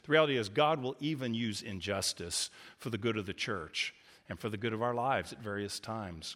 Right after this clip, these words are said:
God will use persecution for our good and for his glory, for good of the church, for the good of our lives. God will use suffering and difficulty of all different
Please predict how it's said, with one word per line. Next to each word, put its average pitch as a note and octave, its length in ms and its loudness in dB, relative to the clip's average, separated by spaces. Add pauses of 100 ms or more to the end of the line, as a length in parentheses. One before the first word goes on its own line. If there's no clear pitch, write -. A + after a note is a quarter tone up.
God A#2 220 6
will B2 100 0
use C3 200 2
persecution C#3 920 -2 (280)
for C3 220 0
our A#2 160 4
good A2+ 380 2
and F2+ 120 -6
for G#2+ 140 -8
his G#2 200 -6
glory, G#2 320 0
for G#2+ 120 -10
good G2 140 2
of G2+ 80 -2
the G#2+ 80 0
church, G#2+ 340 -2
for - 80 -10
the F#2+ 60 -4
good F2+ 160 -4
of F#2 80 -4
our G2 100 2
lives. G#2 300 2
God A2 240 6
will A#2 180 -2 (240)
use C#3 220 2
suffering A2 580 2
and G2 140 -2
difficulty G#2+ 640 -2
of F2+ 180 -2
all A2+ 340 4
different A2 640 -2